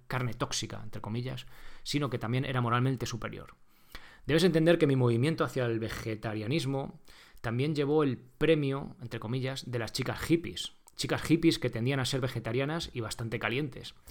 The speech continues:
Bueno, caliente, entre comillas, de una forma deprimida, misantrópica, con alta probabilidad de fractura de cadera debida a una caída. Cambié mi parrilla de barbacoa por un vaporizador de arroz y una olla a presión.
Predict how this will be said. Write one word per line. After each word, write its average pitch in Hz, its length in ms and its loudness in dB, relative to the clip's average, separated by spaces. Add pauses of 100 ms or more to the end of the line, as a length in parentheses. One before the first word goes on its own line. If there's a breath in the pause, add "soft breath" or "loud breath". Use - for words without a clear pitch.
(300 loud breath)
Bueno, 131 260 0
caliente, 147 640 2 (520)
entre 92 320 -10
comillas, 110 520 -6
de 131 140 -4
una 135 120 0
forma 135 300 0
deprimida, 135 640 0
misantrópica, 131 720 -2
con 117 140 -2
alta 123 240 -2
probabilidad 120 360 0
de 113 60 -2
fractura 120 520 -2
de 110 120 -4
cadera 123 420 -2 (220 loud breath)
debida 117 320 -2
a 117 160 -4
una 113 220 -2
caída. 101 380 -8 (1040 loud breath)
Cambié 156 240 4
mi 196 120 8
parrilla 175 340 8
de 165 40 8
barbacoa 147 460 6
por 147 140 4
un 156 160 2
vaporizador 139 500 2
de 139 80 2
arroz 147 260 2
y 151 60 2
una 131 160 2
olla 135 140 2
a 127 40 0
presión. 104 520 -4